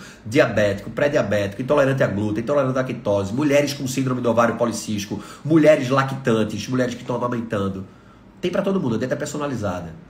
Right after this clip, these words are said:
E junto com isso, você vai receber aulas e encontros comigo pra treinar a sua cabeça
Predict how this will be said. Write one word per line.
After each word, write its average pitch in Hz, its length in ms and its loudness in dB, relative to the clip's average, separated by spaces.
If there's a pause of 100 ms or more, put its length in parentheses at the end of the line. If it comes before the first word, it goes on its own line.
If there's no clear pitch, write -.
(440)
E 139 100 0
junto 139 320 0
com - 160 -2
isso, - 380 -2 (140)
você - 160 -6
vai 123 100 0
receber 110 420 -2
aulas 117 600 2 (340)
e 143 100 -4
encontros 165 640 0
comigo 113 560 -2 (480)
pra 156 380 2 (260)
treinar 190 800 2
a 127 120 -2
sua - 340 -2
cabeça 104 640 -4